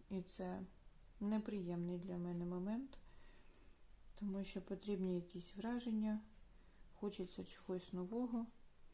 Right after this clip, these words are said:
Ось це Кривий Ріг. Возили кішку до ветеринара,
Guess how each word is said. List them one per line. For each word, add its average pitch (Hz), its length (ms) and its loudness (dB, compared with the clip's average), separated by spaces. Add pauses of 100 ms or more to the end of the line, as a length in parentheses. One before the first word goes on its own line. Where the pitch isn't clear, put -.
(2000)
Ось 214 260 4
це 185 380 -2
Кривий 180 400 4
Ріг. 254 300 2 (3000)
Возили 196 520 6
кішку 185 540 -2 (720)
до 190 140 4
ветеринара, 202 760 2